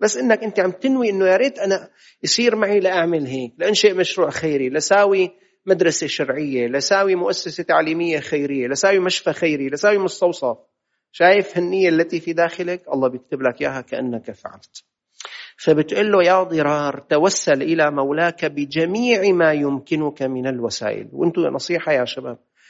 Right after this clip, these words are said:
بجميع ما تستطيعون من فعل الخير افعلوا. قيام ليل، صيام، صدقات، بر الوالدين، قضاء حاجات، مجالس علم،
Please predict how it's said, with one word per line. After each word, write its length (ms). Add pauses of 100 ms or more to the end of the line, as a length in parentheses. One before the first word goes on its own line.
(200)
بجميع 480
ما 160
تستطيعون 680
من 100
فعل 280
الخير 360
افعلوا. 340 (920)
قيام 480
ليل، 400
صيام، 720
صدقات، 880
بر 280
الوالدين، 600
قضاء 300
حاجات، 540
مجالس 540
علم، 340